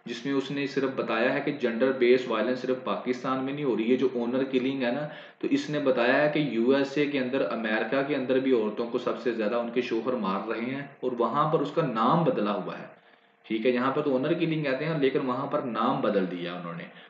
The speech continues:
और नाम बदल के वो क्या कर रहे हैं, औरतों का एक्सप्लॉयटेशन कर रहे हैं।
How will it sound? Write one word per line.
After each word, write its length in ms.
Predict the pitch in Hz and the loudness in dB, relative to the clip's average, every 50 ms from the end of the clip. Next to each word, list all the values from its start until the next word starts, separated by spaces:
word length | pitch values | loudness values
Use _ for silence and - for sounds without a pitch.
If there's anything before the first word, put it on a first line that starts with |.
| - _ | -12 _
और 80 | 110 117 | -4 0
नाम 300 | 127 131 135 139 139 135 | 2 4 4 4 4 4
बदल 220 | 131 120 127 123 | 4 4 4 2
के 120 | 120 127 127 | 2 2 0
वो 120 | 123 113 | 0 2
क्या 200 | 113 113 113 113 | 0 0 -2 0
कर 180 | - 110 107 98 | -2 -4 -4 -4
रहे 140 | 104 110 | -4 -4
हैं, 240 | 113 127 147 156 - - - - - - - - _ - | -4 -4 -6 -6 -8 -12 -18 -20 -20 -20 -20 -20 _ 4
औरतों 360 | 123 117 110 107 - - 127 110 | 4 4 4 2 2 0 -2 0
का 200 | 110 131 127 123 | 2 0 0 0
एक्सप्लॉयटेशन 760 | 123 - - - - 117 110 107 107 104 98 95 - 110 104 - - - | -4 -6 -8 -6 -4 -2 -2 0 0 0 0 0 0 -4 -6 -6 -6 -8
कर 200 | 92 87 - 80 | -8 -6 -6 -8
रहे 100 | - - | -10 -10
हैं। 340 | - 85 - - - - | -12 -14 -14 -14 -16 -18